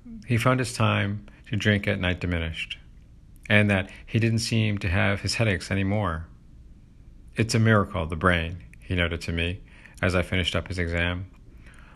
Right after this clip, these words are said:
"One day it causes great pain, another day it provides great joy. Truly the most fascinating of organs." I,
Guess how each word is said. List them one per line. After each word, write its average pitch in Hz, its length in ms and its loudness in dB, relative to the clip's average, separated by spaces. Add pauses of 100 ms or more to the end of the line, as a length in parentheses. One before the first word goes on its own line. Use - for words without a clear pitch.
(200)
"One 110 220 6
day 107 320 4
it 113 140 -4
causes 98 360 2
great 104 260 2
pain, 95 460 0 (520)
another 98 320 4
day 98 360 4
it 98 140 -2
provides 90 540 2
great 90 260 4
joy. 85 440 0 (640)
Truly 98 580 2 (320)
the 101 100 4
most 92 240 2
fascinating 90 600 2
of 80 140 -4
organs." 82 540 -4 (1040)
I, 127 320 6